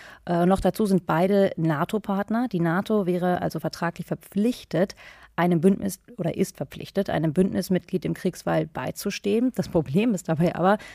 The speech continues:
sie müsste dann ja beiden quasi helfen und das geht nicht, weil beide sind ja nato-Mitglieder.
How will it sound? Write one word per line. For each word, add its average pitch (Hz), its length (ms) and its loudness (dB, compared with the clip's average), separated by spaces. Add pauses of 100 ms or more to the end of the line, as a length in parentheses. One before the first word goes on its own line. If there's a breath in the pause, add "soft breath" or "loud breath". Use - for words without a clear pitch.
sie - 140 -2
müsste 175 240 0
dann 165 240 4
ja 170 220 4
beiden 156 500 2 (160)
quasi 160 380 -2
helfen 160 400 0
und 151 100 -2
das 165 140 -6
geht 165 240 -2
nicht, 147 180 -12
weil 175 80 -10
beide 156 240 -2
sind 151 100 -4
ja 151 60 -2
nato-Mitglieder. 151 720 -4